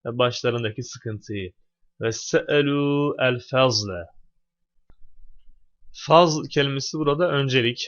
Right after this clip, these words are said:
öncelik istediler. Se'elu sordular değil yani. Se'elu onlar istedi.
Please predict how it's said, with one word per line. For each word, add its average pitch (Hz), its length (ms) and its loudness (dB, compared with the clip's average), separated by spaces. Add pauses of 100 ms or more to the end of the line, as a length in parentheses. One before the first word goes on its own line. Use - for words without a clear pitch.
(140)
öncelik 135 600 2
istediler. 95 600 -10
Se'elu 170 500 0
sordular 135 640 0
değil 123 180 -4
yani. 101 220 -6
Se'elu 139 720 0
onlar 127 480 0
istedi. 120 720 -2